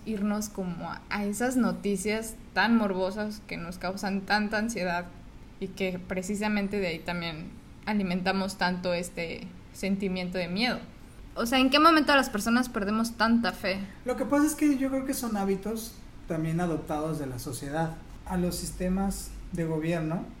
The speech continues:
Speaker 2: les conviene que la gente se distraiga más en tonterías A los sistemas de gobierno le conviene que la gente sea tonta y miedosa. ¿Por
Speaker 1: Los
Speaker 2: qué?
Speaker 1: hipnotiza, ¿no?
Speaker 2: Porque así puede, así pueden mantener sus privilegios. Una gente que no es educada, que no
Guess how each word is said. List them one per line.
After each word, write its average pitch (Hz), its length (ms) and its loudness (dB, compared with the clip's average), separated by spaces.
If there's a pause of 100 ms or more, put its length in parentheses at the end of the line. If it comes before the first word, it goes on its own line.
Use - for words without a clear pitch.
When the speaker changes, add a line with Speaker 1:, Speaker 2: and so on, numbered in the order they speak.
(100)
Speaker 2:
les 208 200 2
conviene 220 480 4
que 196 100 2
la 160 160 2
gente 175 640 -2 (380)
se 175 800 0 (440)
distraiga 190 640 4
más 180 280 4
en 180 100 2
tonterías 156 800 -2 (260)
A 160 80 -4
los 156 160 -2
sistemas 185 400 -4
de 190 60 -2
gobierno 175 280 -2
le 165 120 -4
conviene 147 340 -4
que 151 100 -8
la 135 100 -8
gente 131 260 -10
sea 131 180 -10
tonta 156 420 -6 (200)
y 165 40 -6
miedosa. 151 520 -6 (420)
¿Por 214 80 0
Speaker 1:
Los 160 100 0
Speaker 2:
qué? 180 140 4
Speaker 1:
hipnotiza, 196 540 -4
¿no? 170 180 -12
Speaker 2:
Porque 175 240 2
así 160 140 0
puede, 185 260 2 (100)
así 160 220 -4
pueden 180 220 2
mantener 151 360 -2
sus - 200 -10
privilegios. 151 640 -4 (1080)
Una 185 180 6
gente 175 240 2
que 160 100 -4
no 156 100 -2
es 160 100 -4
educada, 160 560 0
que 143 120 -10
no 147 500 -6